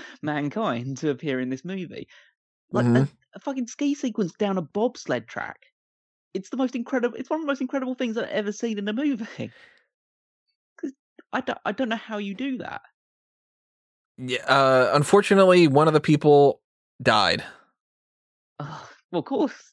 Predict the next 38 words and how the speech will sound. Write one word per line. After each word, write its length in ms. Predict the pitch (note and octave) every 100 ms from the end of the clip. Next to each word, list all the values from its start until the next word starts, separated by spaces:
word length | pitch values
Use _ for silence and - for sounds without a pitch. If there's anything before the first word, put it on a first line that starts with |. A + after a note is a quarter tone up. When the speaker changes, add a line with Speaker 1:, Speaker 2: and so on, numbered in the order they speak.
| -
Speaker 2:
A 40 | C3
Speaker 1:
Yeah, 60 |
that's 140 | B2 -
Speaker 2:
twenty-three-year-old 680 | D3+ C3+ D3+ C#3+ C3 B2 B2
stuntman 520 | - B2 G2+ A2 G#2+
died 260 | G#2+ G#2
on 60 | G2
the 60 | G2+
bobsled 480 | G2 - - C2+ -
part, 300 | - - -
but 160 | D3 E3+
it 120 | F#3
wasn't 380 | E3 F#3 A#3 B2+
negligence 560 | C#3+ C#3+ D#3 C#3 C3 -
from 200 | B2+ A#2
the 100 | F#2+
stunt 400 | - A2+ A#2+ -
itself. 640 | A2+ - - G#2 D#3 - - _ _ _ _ -
It 100 | C3
was 180 | B2 -
the 300 | C3 B2+ A#2
track 500 | - A2 A#2 - - _ _ _ _ _ B2
that 240 | B2 G2
they 160 | A#2+ A#2
didn't 260 | A#2+ B2
make. 440 | G#2 G2+ G#2 - -
It 100 | G#2+
was, 140 | G#2+ G#2+
like, 140 | E2
a 120 | F#2+
track 260 | G#2 A2 -
that 80 | F2+
was 100 | G#2+
already 240 | G2+ E2+
made, 300 | F2 F2+ B2 -
was 140 | A2
poorly 360 | - A#2 A2+ B2
made. 360 | C3+ D3+ D#3+